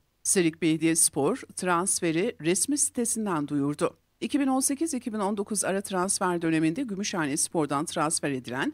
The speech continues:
ve ilk yarının bitmesiyle alacaklarının ödenmediği gerekçesiyle sözleşmesini tek taraflı feshederek ayrılan Tufan Kelleci, temsilcimiz Elazığ Spor'un rakiplerinden Serik Belediyespor'la anlaşmaya vardı.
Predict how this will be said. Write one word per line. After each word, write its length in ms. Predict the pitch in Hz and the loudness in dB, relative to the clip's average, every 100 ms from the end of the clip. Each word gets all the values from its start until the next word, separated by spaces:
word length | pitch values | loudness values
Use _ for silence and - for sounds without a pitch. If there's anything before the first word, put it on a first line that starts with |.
| _ _ - | _ _ -2
ve 140 | 170 | -2
ilk 240 | - 269 254 | 0 -4 -2
yarının 280 | 214 196 | -2 -2
bitmesiyle 600 | 175 - 160 - 151 175 | -4 -2 -2 0 -2 -4
alacaklarının 800 | 226 160 156 160 156 165 147 147 | -4 -2 -2 -2 -2 -2 -2 -2
ödenmediği 640 | - 151 160 160 143 143 139 | -2 -2 -2 -2 -2 -2 -2
gerekçesiyle 680 | 156 160 - 165 - 156 185 | -2 -2 -2 -4 -2 -2 -2
sözleşmesini 840 | 202 165 165 165 165 - 165 165 | -2 -2 -2 -2 -4 -4 -2 -2
tek 200 | 277 311 | -4 -6
taraflı 360 | 277 233 226 226 | -4 -4 -6 -4
feshederek 640 | 226 214 190 160 143 - | -4 -2 -2 -2 -2 -2
ayrılan 380 | 127 139 131 135 | -2 0 -2 -4
Tufan 420 | - 156 143 131 | -4 -4 -4 -4
Kelleci, 600 | - 160 135 135 165 220 _ _ _ - | -4 -6 -4 -2 0 -2 _ _ _ -2
temsilcimiz 640 | 165 175 180 156 160 156 | -2 0 -4 -2 -2 -2
Elazığ 360 | 175 233 240 233 | -4 -4 -2 0
Spor'un 460 | - 208 202 202 | 0 0 -2 -4
rakiplerinden 720 | 180 - - 170 160 151 156 240 | -6 -10 -4 -2 0 0 0 0
Serik 380 | - 254 247 | -2 -2 -4
Belediyespor'la 800 | 220 226 208 208 - 208 185 240 | -4 -4 -2 -4 -2 -2 -2 -4
anlaşmaya 560 | 202 180 185 - 147 127 | -4 -4 -4 -4 -4 -2
vardı. 420 | 127 143 156 | -2 -2 -4